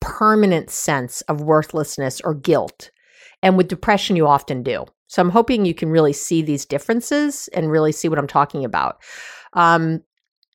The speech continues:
and it's really one of the feature, you know,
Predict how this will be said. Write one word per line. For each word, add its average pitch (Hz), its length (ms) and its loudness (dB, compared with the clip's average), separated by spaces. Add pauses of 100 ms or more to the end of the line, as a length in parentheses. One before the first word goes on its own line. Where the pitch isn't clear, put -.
(240)
and 233 100 4
it's 220 140 -2
really 247 220 4
one 196 220 4
of 170 140 2
the 156 440 4 (380)
feature, - 460 -4
you 170 80 -2
know, 139 240 0